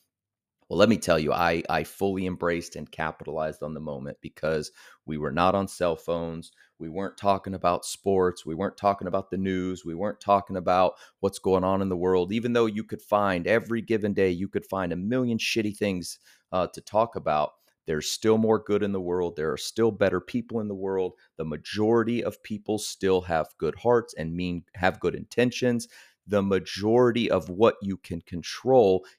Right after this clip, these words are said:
you can still have a positive impact. And so today I wanna share with you, uh, some of the, some of my takeaways from having conversation with four Gen Zers, right? Four young people, four people who have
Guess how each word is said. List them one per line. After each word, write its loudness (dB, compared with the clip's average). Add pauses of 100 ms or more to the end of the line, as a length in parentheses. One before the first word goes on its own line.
you 0
can -8
still -4
have -4
a -6
positive -2
impact. -6
And -14
so -8
today 0
I 2
wanna -2
share 0
with -6
you, -6 (320)
uh, -4
some -2
of -4
the, -10
some -2
of 0
my 0
takeaways -2
from -10
having -2
conversation -6 (320)
with -4 (260)
four 2
Gen 2
Zers, -4 (240)
right? -4
Four 0
young 2
people, -2
four 0
people -2
who -2 (200)
have 0